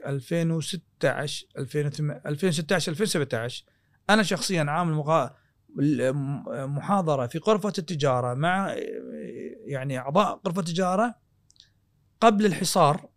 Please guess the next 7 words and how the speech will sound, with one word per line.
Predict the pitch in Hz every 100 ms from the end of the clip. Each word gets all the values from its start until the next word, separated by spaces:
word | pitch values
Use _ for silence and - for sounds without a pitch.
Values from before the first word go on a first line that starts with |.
| _ -
اللي | 143 139
حصل | 175 160 151
في، | 127 147 135 127
آه، | 120 117 117 117
الدوحة، | 104 104 120 151 170 - 247 - _ _ _ _ _ _ _ _ _ _ -
آه، | 147 135 135 131 127 123 120 117 117
عن | 110 151 220 226